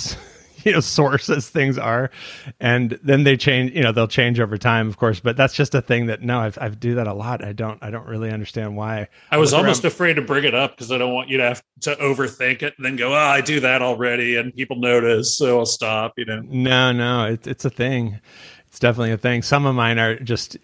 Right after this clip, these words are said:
Speaker 1: complete, just macaroni, just squiggles going in all directions. But, uh, yeah, there's definitely that thing. I, I look at it, I think, like, of the Nike swoosh sometimes 'cause I sort of have this
Speaker 2: Yeah.
Speaker 1: swoosh motion
Speaker 2: And you're
Speaker 1: coming
Speaker 2: in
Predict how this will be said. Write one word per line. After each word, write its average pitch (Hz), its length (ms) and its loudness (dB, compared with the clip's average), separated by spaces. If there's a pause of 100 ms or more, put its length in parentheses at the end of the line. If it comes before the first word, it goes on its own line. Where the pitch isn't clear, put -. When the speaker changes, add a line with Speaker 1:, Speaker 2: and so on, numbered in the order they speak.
Speaker 1:
complete, 110 420 -2
just 110 180 -8
macaroni, 110 640 0
just 104 180 -4
squiggles 117 500 2
going 107 240 0
in 107 80 0
all 107 140 0
directions. 107 500 0
But, 104 300 -2
uh, 104 200 0 (520)
yeah, 110 220 4
there's 101 220 0
definitely 107 300 0
that 107 220 -2
thing. 113 180 0 (220)
I, 131 120 2
I 151 120 4
look 143 240 4
at 135 100 6
it, 127 100 4
I 120 60 6
think, 117 240 2
like, 113 200 2
of 113 100 -2
the 117 80 2
Nike 113 340 0
swoosh - 520 -2
sometimes 104 560 -4
'cause 101 180 -4
I 101 80 -2
sort 107 240 -4
of 101 60 -4
have 101 160 -4
this 104 80 -2
Speaker 2:
Yeah. 117 100 2
Speaker 1:
swoosh 113 460 -2
motion 120 480 -2 (440)
Speaker 2:
And 190 140 2
you're 135 120 6
Speaker 1:
coming - 0 -
Speaker 2:
in 139 60 6